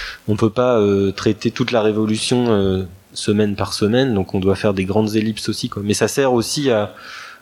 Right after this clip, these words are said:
à la dynamique un peu série, donc, euh, là, ça va être la saison deux, quoi. On retombe sur, euh,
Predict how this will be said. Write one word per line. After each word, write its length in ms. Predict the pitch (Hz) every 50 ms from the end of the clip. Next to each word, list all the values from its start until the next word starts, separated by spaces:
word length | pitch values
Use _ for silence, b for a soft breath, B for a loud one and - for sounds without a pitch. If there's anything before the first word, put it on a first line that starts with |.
| B
à 80 | - 113
la 100 | 113 110
dynamique 480 | 110 110 113 117 120 117 127 135 131 -
un 120 | 123 113
peu 140 | - 139 135
série, 500 | - - 139 127 127 139 147 160 160 156
donc, 200 | 131 120 - -
euh, 60 | 117
là, 100 | 113 123
ça 140 | 123 - 117
va 80 | 104
être 120 | 104 101 -
la 100 | 107 98
saison 320 | - - 107 104 120 120
deux, 160 | 120 131 135
quoi. 180 | 127 - 104 95
On 380 | 98 95 95 92 92 95 95 92
retombe 420 | 101 107 104 - - 135 127 123
sur, 240 | - - - 110 101
euh, 300 | 98 95 95 95 98